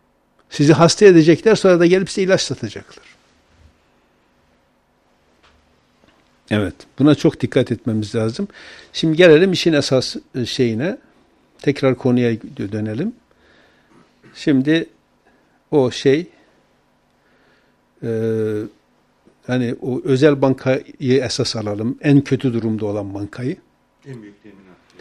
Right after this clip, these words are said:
Speaker 1: En büyük teminat veriyor. Devlet, Devlet Bankası değil. Elindeki sekiz milyar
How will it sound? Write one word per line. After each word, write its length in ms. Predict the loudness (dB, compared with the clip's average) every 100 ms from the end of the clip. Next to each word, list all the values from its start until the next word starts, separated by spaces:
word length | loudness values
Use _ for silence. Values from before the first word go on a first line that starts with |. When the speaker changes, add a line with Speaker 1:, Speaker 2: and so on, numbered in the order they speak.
| -20 _ -2
Speaker 1:
En 180 | 2 4
büyük 240 | 2 2
teminat 540 | 0 0 0 0 -4
veriyor. 320 | -6 -4 -4 -2
Devlet, 340 | -2 -2 -6
Devlet 480 | -4 0 0 0 -2
Bankası 420 | -4 -4 -8 -6
değil. 300 | -2 -2 -4 -12 _ -20 _ _ _ 0
Elindeki 480 | 2 2 2 -4
sekiz 400 | -6 -6 -4 -6
milyar 540 | -4 -4 0 -2 -2